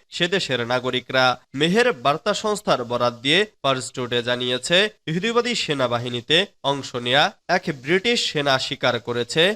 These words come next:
লেবাননের হিজবুল্লাহ বাহিনীর সাথে যুদ্ধ করা দুঃস্বপ্নের মতো। ওই ব্রিটিশ নাগরিক জানান, যে দিনগুলোতে তিনি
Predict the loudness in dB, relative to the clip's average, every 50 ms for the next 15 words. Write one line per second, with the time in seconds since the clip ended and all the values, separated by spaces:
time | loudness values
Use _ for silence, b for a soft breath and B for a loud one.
0 | -4 _ _ -2 0 2 4 4 2 2 2 0 0 0 0 -2 -6 -8 -8 -8
1 | -6 -4 -2 2 2 4 4 4 2 0 0 -2 -4 -4 -6 -6 -4 -4 -4 -2
2 | 0 2 2 2 2 -2 -6 _ -10 -4 -2 -2 -2 -2 -4 -6 -4 0 2 4
3 | 4 4 4 2 -2 -6 -6 -4 -4 -4 -4 -4 -4 -6 -6 _ _ -6 -4 -2
4 | -2 -2 -4 -4 -2 0 0 0 0 0 -4 _ _ 0 0 0 0 -2 -2 -2
5 | 0 0 0 0 0 0 0 2 2 2 0 -2 -2 -2 -2 0 2 4 4 2
6 | 2 -2 -8 _ -6 -4 -2 -2 -2 -4 -4 -4 -4 -2 -2 -2 0 -2 -2 -2
7 | -2 0 2 2